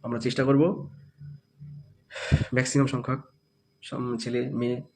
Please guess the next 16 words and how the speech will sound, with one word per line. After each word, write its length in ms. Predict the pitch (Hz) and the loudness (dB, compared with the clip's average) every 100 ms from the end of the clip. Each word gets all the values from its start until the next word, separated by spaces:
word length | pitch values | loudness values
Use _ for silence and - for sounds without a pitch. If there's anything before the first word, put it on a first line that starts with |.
| - | 0
ম্যাক্সিমাম 360 | 147 151 156 | 2 4 4
যাওয়ার। 200 | 117 107 - _ _ _ _ _ _ _ _ _ _ _ _ _ _ 147 - _ _ _ _ _ _ _ _ _ _ _ _ _ _ - _ _ _ _ | 4 0 -8 _ _ _ _ _ _ _ _ _ _ _ _ _ _ -20 -20 _ _ _ _ _ _ _ _ _ _ _ _ _ _ -20 _ _ _ _
কি 120 | - 170 | 2 4
হবে 140 | 120 | 4
ভাই, 160 | 110 92 - - - _ - _ _ - | 0 -4 -8 -16 -20 _ -20 _ _ -4
কলকাতায়, 460 | 131 123 123 120 | 0 2 0 -2
উম, 760 | - - _ _ _ 175 135 123 | -6 -16 _ _ _ -4 -2 0
মানে, 200 | 120 117 | 0 2
পুলিশে 220 | 131 135 | 2 4
ধরে 160 | 127 | 4
রাখবে 160 | 131 131 | 2 0
সারাদিন, 340 | 131 135 127 - _ 170 | 0 0 -2 -8 _ 0
ধরুক 200 | 170 170 | 2 0
না, 160 | 98 - _ _ _ - | -8 -12 _ _ _ -4
মারবে 240 | 123 123 147 | 4 8 8
পুলিশে, 300 | 151 151 | 6 4